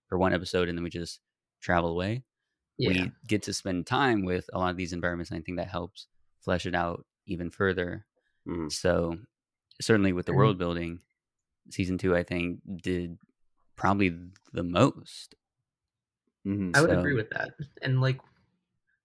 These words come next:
Speaker 2: one really important thing to, to note when it comes to season two is that, like, this is the middle act of the story, right? Like,
Speaker 3: Mm-hmm.
Speaker 2: this is the,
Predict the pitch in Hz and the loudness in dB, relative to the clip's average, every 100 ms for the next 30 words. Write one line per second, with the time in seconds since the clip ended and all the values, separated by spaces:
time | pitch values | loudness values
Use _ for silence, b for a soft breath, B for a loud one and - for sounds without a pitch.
0 | _ 139 139 165 143 135 139 143 127 131 | _ 4 6 6 4 4 2 2 0 2
1 | 131 127 - 120 131 127 - 123 107 120 | 0 0 -2 -2 -2 -4 -6 -4 0 -2
2 | 131 113 117 117 - 117 110 120 113 110 | -2 -6 -6 -6 -4 -6 -4 -6 -6 -6
3 | 107 113 110 98 - _ b b b b | -4 -4 -4 -6 -8 _ b b b b
4 | - 131 - 139 139 196 151 131 120 120 | 0 2 4 2 4 2 4 4 4 4
5 | 120 113 - 107 - - 107 - 131 B | 6 4 4 -8 -8 -8 -6 -6 -10 B
6 | B B B - 117 113 120 127 139 123 | B B B 2 4 4 0 0 2 0
7 | 127 | -2